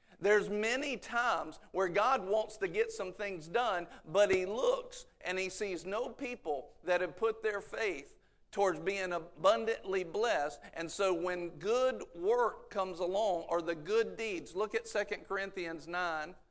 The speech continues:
and I believe it's verse eight. Second Corinthians nine, yep. It says, "And God is able to make all grace abound to you, so that always having all sufficiency in everything,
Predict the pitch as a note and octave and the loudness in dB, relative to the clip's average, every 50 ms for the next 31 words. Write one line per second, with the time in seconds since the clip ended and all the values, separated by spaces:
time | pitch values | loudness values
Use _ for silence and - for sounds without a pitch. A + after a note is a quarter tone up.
0 | _ _ _ _ _ _ _ _ _ _ _ - C#3 C#3+ D3+ D3+ D3+ E3 E3+ E3+ | _ _ _ _ _ _ _ _ _ _ _ -10 -6 -4 -4 -2 0 0 2 2
1 | E3+ D#3+ D#3+ D#3 - - C#3+ D3+ D#3+ D#3+ D#3+ E3 D#3 - - - - - _ _ | 2 2 -2 -4 -6 -6 -4 0 0 0 0 0 -4 -8 -12 -16 -18 -20 _ _
2 | _ _ _ _ _ _ _ _ _ _ _ _ _ _ _ _ _ _ _ _ | _ _ _ _ _ _ _ _ _ _ _ _ _ _ _ _ _ _ _ _
3 | _ D3+ D#3 D#3 D3 C#3 - - - - _ _ _ _ _ - - _ _ _ | _ -4 -2 -2 -4 -6 -10 -18 -20 -20 _ _ _ _ _ -20 -20 _ _ _
4 | - _ _ _ _ _ _ _ _ _ _ _ _ _ _ _ - - F3+ F3+ | -20 _ _ _ _ _ _ _ _ _ _ _ _ _ _ _ -4 -2 -2 0
5 | - F#3+ F3 E3 - F#3+ F#3 F#3+ F#3+ F#3 F#3+ F3 E3+ D#3+ C#3+ E3 F3 F3+ F3+ E3+ | 0 -2 -6 -6 -4 -4 -4 -4 -4 -4 -4 -4 -4 -6 -6 -6 -4 -4 -2 -4
6 | D3+ C3 - - - D#3 F3+ F3+ D3 - - - - - _ - - F3+ - A3 | -6 -8 -12 -12 -4 0 0 2 0 0 -6 -16 -20 -20 _ -6 -6 0 4 4
7 | A3 G#3 G3 E3+ F#3+ F3+ F3+ E3+ G3 G#3 A3+ A#3+ A#3 G#3+ F#3+ E3+ F3+ G3+ A3+ A#3+ | 6 6 6 4 2 0 0 2 2 2 4 4 4 4 4 4 4 2 2 2
8 | G3 G#3 E3 F#3 F3 F3+ F3+ F#3 F3+ - - F3 F#3+ G3 G#3 G#3+ G#3+ G#3 E3 F3+ | 2 0 -2 -2 -2 -2 -2 -4 -4 -6 -4 0 2 4 4 4 2 2 0 0
9 | G3+ G3+ G#3 G3+ G3+ - F#3 D#3 D3+ F3 G3 G#3+ A#3 B3 - - F3 D#3 D#3 D#3+ | 0 0 0 0 -2 -2 -4 -2 -2 -2 -2 -2 -4 -6 -6 -8 -6 -4 -4 -4
10 | D#3+ - - F#3 F3 D#3+ E3+ - - F3+ F#3 G3+ G#3+ A3 G#3 G#3 E3 E3+ D#3 E3+ | -4 -4 -4 -4 -2 -2 -2 0 2 2 4 4 4 4 2 0 0 -2 -4 -2
11 | G3+ F#3 F3+ E3+ F3 E3+ E3 - - - _ - E3+ F#3+ G3+ G#3 G3+ - - F3 | -2 0 0 0 -2 -6 -8 -10 -14 -14 _ 4 6 8 8 6 6 2 -2 -6
12 | D#3 - G3+ G#3 G#3 - G#3+ - - - - F#3 F3 E3 E3 E3 E3+ G3 A3 G#3+ | -2 0 0 0 0 0 -4 -10 -10 -6 -6 -4 -4 -4 -4 -2 -2 -2 -2 -2
13 | G#3+ F3+ - - F3 E3 D#3 D3+ | -2 -6 -6 -6 -6 -8 -8 -10